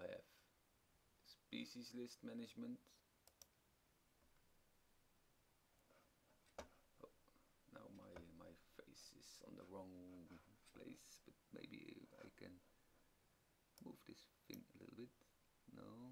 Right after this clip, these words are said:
I cannot. Okay, but anyway, here you see the, in the default app and in the button page. But these species, these species where the tick box is on,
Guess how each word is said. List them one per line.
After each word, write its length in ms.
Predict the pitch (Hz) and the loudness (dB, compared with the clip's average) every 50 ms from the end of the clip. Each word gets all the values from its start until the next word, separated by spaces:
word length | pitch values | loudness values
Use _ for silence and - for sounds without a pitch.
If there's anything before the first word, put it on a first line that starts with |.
| 131 135 131 127 - - - - - - | -2 -2 -4 -6 -8 -10 -8 -8 -6 -6
I 80 | - - - | -6 -4 -4
cannot. 240 | - - - - - - - - - - - - - - - - - - - - - - - - - - | -2 0 2 0 0 -2 -6 -10 -10 -10 -10 -10 -6 -6 -6 -6 -6 -8 -10 -12 -12 -12 -4 0 4 8
Okay, 160 | - 98 - - - - | 8 8 8 8 8 10
but 120 | 107 - - - - | 10 10 10 10 12
anyway, 400 | 135 139 131 127 127 - - - - - - - - | 12 12 12 12 12 12 12 10 0 -6 -10 -6 2
here 240 | - 113 120 135 151 | 8 12 12 12 12
you 140 | 147 135 120 | 12 12 12
see 260 | - - 127 120 110 | 12 12 12 12 12
the, 220 | 98 104 98 - - - - - - - - - - - - - - - - - - - - | 12 12 10 10 6 0 -10 -18 -20 -20 -20 -20 -20 -20 -20 -20 -20 -20 -20 -18 -2 6 10
in 100 | 110 110 | 10 12
the 140 | 104 104 98 87 87 | 12 12 10 12 12
default 480 | 120 131 135 135 - 120 113 107 101 - - - - - - - - - - - - - - - - - | 12 12 12 12 12 10 10 10 10 6 -2 -12 -16 -20 -20 -20 -20 -20 -20 -20 -20 -20 -18 0 10 12
app 180 | - 123 - - - - - - - - - - - - - - - | 12 12 12 8 0 -10 -10 -12 -16 -18 -20 -20 -20 -20 -14 -4 0
and 120 | 156 - | 2 4
in 100 | - 104 | 6 6
the 60 | 98 98 | 6 8
button 340 | 92 104 104 - - 98 - - | 8 8 8 8 8 4 8 8
page. 220 | 95 92 92 - - - - - | 8 6 6 2 -2 -4 0 2
But 80 | 110 101 95 - - - | 2 2 2 2 6 10
these 240 | 147 180 196 196 | 10 12 12 10
species, 760 | - - - - 135 143 156 151 - - - - - - - - - - - - | 8 4 8 10 10 10 10 8 6 2 0 -2 -2 -2 -4 -6 -8 -8 6 8
these 320 | 139 160 165 160 - - - - - - - - - - - - - | 10 10 10 8 4 0 -4 -8 -12 -16 -16 -16 -18 -18 -18 -16 -14
species 540 | - - - - 113 127 - - 139 139 - - | -14 -2 4 6 6 6 6 4 0 0 2 8
where 160 | - 98 98 90 | 10 10 10 10
the 160 | 95 92 87 - - - - - - - | 8 2 0 -2 -8 -16 -18 -12 -4 -2
tick 180 | 123 - - - | -2 -2 2 2
box 200 | - - - - | 2 2 2 -2
is 140 | 87 - - - - | -4 -4 -2 2 8
on, 380 | 95 98 104 113 131 151 160 | 12 12 12 12 12 8 4